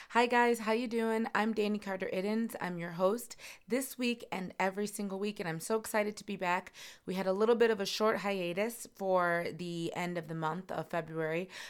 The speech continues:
but I am back and I'm ready to go. I'm so excited that we are able to be together again. And this week, we are gonna talk about how to say no.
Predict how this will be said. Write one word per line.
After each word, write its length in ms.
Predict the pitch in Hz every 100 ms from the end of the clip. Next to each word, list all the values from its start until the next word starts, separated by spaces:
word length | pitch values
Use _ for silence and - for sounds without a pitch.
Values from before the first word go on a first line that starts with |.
| -
but 260 | - 220 - -
I 180 | 175
am 360 | 165 165 160 156
back 480 | 147 160 233 269 - - -
and 120 | 175
I'm 220 | 175 170
ready 300 | 180 196 220
to 100 | 214
go. 400 | - 185 190 202
I'm 200 | 202 170
so 160 | 170 185
excited 600 | 185 - 180 180 196 190
that 300 | 170 160 -
we 260 | 170 185 -
are 260 | 160 160
able 200 | 160 165
to 80 | 170
be 220 | 160 170
together 420 | 165 - 160 160 180
again. 480 | 160 165 156 208 233 - - -
And 220 | 196 175
this 280 | 240 262 -
week, 340 | 254 233 - - -
we 260 | 185 240 -
are 100 | 196
gonna 260 | 220 214
talk 500 | 208 - 220 226 - - _ _
about 300 | - 180 170
how 580 | 185 - 196 196 196 196 - -
to 160 | 190
say 680 | 175 - 170 160 156 156 156 - _ - -
no. 580 | 139 147 151 107 -